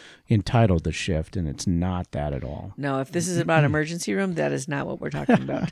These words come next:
Speaker 2: <laughs> And, you know, if you've gone through your own shift, you know, send us a message and let us know, you know, that success, because it's so incredibly powerful and such a healthier and peaceful way to live in the world once you make that shift.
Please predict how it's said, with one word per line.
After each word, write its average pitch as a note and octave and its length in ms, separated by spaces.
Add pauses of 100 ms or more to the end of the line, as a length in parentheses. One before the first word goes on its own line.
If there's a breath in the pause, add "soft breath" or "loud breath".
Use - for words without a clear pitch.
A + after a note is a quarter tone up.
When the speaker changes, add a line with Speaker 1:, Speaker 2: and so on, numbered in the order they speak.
Speaker 2:
<laughs> - 800 (600 loud breath)
And, E3 320
you F3 80
know, F3 80
if F3 80
you've F#3+ 140
gone G#3 240
through B3 120
your G3 160
own E3 180
shift, D#3 580 (460 loud breath)
you F3+ 80
know, F#3 140
send G#3+ 240
us A#3+ 100
a B3+ 60
message D#3+ 420
and C#3+ 120
let C#3 160
us D3+ 180
know, C#3+ 460 (340 soft breath)
you D3+ 140
know, D3 100
that C#3+ 260
success, C#3 520
because C#3+ 320
it's - 180
so G3 460
incredibly - 560
powerful - 640 (480 soft breath)
and D#3 140
such G3+ 280
a F3+ 60
healthier D#3 760 (420 soft breath)
and C#3+ 460 (140)
peaceful G#3+ 720
way D#3 260
to D3 100
live D3 200
in D3+ 80
the C#3 60
world C#3+ 340
once C#3 220
you C#3+ 80
make C3+ 200
that - 160
shift. - 420